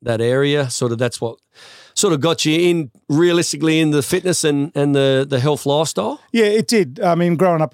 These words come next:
Speaker 2: look, growing up with a European family is fucking hard enough as it is. Um,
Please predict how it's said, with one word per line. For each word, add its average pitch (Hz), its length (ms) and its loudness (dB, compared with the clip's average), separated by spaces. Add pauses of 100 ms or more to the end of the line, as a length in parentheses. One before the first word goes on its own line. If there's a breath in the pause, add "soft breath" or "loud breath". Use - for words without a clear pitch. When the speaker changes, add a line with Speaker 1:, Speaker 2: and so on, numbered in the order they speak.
(120)
Speaker 2:
look, 185 220 -2
growing 214 200 2
up 175 140 0
with 151 100 2
a 147 60 4
European 151 420 2
family 156 300 0
is 120 80 -6
fucking 143 240 -4
hard 143 200 0
enough 139 220 0
as 135 140 -2
it 147 80 0
is. 156 240 -2 (500 soft breath)
Um, 139 540 2